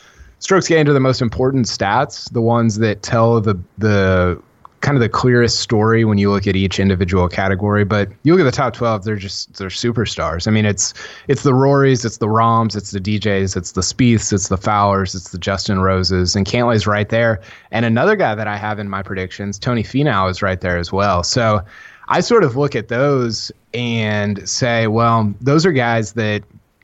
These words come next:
they didn't get into all the majors last year just because Cantlay started out the year last year, like, eighteen hundredth in the world. I mean, he was just, he was so far down in the world rankings that he couldn't get into some of the majors. Tony Finau didn't play the Masters, didn't play the U S Open.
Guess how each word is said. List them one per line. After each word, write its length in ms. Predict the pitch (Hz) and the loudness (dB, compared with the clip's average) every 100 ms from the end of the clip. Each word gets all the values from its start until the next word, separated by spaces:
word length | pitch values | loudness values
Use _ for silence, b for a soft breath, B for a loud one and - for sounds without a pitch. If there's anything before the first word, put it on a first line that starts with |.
| _ _ - - | _ _ -16 -4
they 140 | 123 131 | 0 2
didn't 240 | 151 147 | 4 2
get 240 | 90 113 117 | 2 0 2
into 260 | 131 117 | 2 2
all 200 | 101 110 | 2 2
the 80 | 107 | 2
majors 440 | 95 101 107 131 | 0 0 0 0
last 320 | 131 131 123 - | 2 0 -2 -2
year 180 | 139 | 0
just 200 | 127 110 | 0 -2
because 320 | - 107 107 - | -4 0 0 0
Cantlay 300 | 180 190 180 | 0 2 2
started 280 | 190 175 | 4 4
out 120 | 160 135 | 4 0
the 100 | 113 | -2
year 460 | 113 135 127 113 - | 0 0 0 -2 -4
last 300 | 113 107 - | -4 -4 -2
year, 180 | 107 - | -4 -4
like, 180 | 104 98 - - - | -8 -6 -8 -8 -4
eighteen 400 | 123 127 139 123 | -4 0 2 2
hundredth 420 | 127 120 123 117 | 2 2 0 2
in 100 | 107 | 0
the 60 | |
world. 480 | 90 92 110 87 - | 0 0 -2 -2 -6
I 40 | 98 | 0
mean, 160 | 113 | 2
he 80 | 110 | 4
was 160 | 127 110 | 2 2
just, 320 | 120 107 - - B B B B B | 0 -2 -4 -14 B B B B B
he 80 | |
was 140 | 131 117 | 2 2
so 220 | - 156 | 2 2
far 240 | 120 139 | 2 0
down 300 | 120 120 117 | 2 2 0
in 80 | 110 | -2
the 80 | 104 | -2
world 240 | 101 101 | -2 -2
rankings 420 | 95 123 113 98 92 | -2 -2 0 -2 0
that 100 | 107 | -2
he 60 | |
couldn't 320 | 101 - 123 | -2 0 0
get 160 | 107 104 | 2 2
into 300 | 110 110 98 | 2 2 0
some 180 | - 104 | -2 0
of 60 | |
the 80 | 95 | 0
majors. 300 | 90 101 98 | 0 0 -2
Tony 200 | - 135 | -2 0
Finau 380 | 127 139 131 107 | 0 0 0 0
didn't 240 | 107 107 | -2 -4
play 160 | 110 113 | -2 -2
the 60 | 101 | 0
Masters, 500 | 92 101 101 92 - | -2 -4 -4 -6 -2
didn't 220 | 117 107 | -2 0
play 160 | 110 | -2
the 100 | 98 | -2
U 140 | 95 98 | 0 0
S 160 | 90 | 0
Open. 400 | 98 101 98 85 | -2 -2 -4 -6